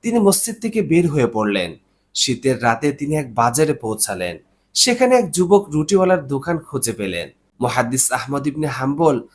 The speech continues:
যুবক দোকানদারকে সালাম দিয়ে বললেন, "হে যুবক, শীতের রাত,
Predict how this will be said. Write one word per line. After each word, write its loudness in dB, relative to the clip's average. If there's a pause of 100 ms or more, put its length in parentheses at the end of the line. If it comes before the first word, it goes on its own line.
(240)
যুবক 4
দোকানদারকে 2
সালাম 0
দিয়ে 0
বললেন, 2
"হে 2
যুবক, 0 (160)
শীতের 2
রাত, 4